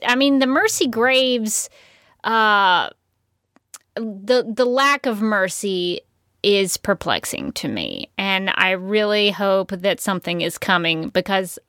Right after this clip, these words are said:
I will be very upset if Mercy died and Otis survived. Now, I understand why they did that, because they wanna play up the whole Superman the movie crew with Lex and Miss Tessmacher and Otis,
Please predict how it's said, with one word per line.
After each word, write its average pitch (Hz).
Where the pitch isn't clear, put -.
I 247
will 294
be 190
very 214
upset -
if 214
Mercy 220
died 233
and 254
Otis 269
survived. 269
Now, 233
I 269
understand 320
why 233
they 208
did 240
that, 180
because 220
they 220
wanna 226
play 214
up 208
the 208
whole 208
Superman 214
the 202
movie 220
crew 240
with 214
Lex 208
and 208
Miss 202
Tessmacher 208
and 190
Otis, 196